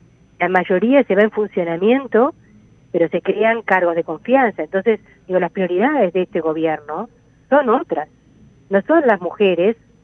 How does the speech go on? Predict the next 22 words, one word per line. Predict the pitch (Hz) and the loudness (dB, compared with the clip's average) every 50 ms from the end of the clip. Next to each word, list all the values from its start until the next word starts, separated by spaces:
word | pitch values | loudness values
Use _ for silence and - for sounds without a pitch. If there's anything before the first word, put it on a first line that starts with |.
| _ _ _ - | _ _ _ -10
ni | 190 | -8
las | 175 175 170 175 | -4 -4 -4 -6
mujeres | 165 - - 196 196 190 170 | -4 0 2 2 2 2 2
víctimas | 185 185 - 185 175 180 165 | 0 -4 -4 -4 -4 -4 -2
de | 160 170 | 0 0
violencia, | 165 165 165 185 214 226 208 190 - - 185 185 202 240 - _ _ _ _ _ _ _ _ - | 0 0 2 2 2 2 0 -2 -2 -2 0 0 0 -2 -4 _ _ _ _ _ _ _ _ -6
ni, | 180 190 196 202 208 214 214 214 | -2 2 2 4 4 4 4 4
eh, | 202 180 165 165 165 170 | 2 2 0 0 0 0
las | 170 175 165 | 0 -2 -2
personas | - 180 170 - - 202 208 208 202 | -2 -4 -4 0 0 2 2 2 -2
que | - 175 | -4 -6
están | - 196 190 196 | -2 0 0 0
en | 196 196 180 170 - _ _ | 0 -4 -6 -10 -14 _ _
situación | - - 170 151 - 202 202 202 190 | -8 -8 -6 -4 0 -2 -2 0 0
de | 180 | -2
vulnerabilidad. | 170 170 165 170 165 165 156 156 151 156 156 175 202 208 190 190 220 226 _ _ - _ _ _ _ _ _ _ _ _ - | -2 -2 -4 -4 -4 -4 -4 -4 -6 -6 -2 0 2 2 2 2 0 -4 _ _ -20 _ _ _ _ _ _ _ _ _ -12
Y, | 185 180 175 170 _ _ - - | -10 -10 -10 -10 _ _ -12 -12
y, | 180 - - | -10 -6 -4
y | 196 | -4
esto | 202 - - 262 240 | -2 0 2 0 2
queda | - 208 208 208 - | 2 2 2 2 0
claro, | - 196 220 233 226 175 156 - | 0 0 2 2 2 0 -2 -6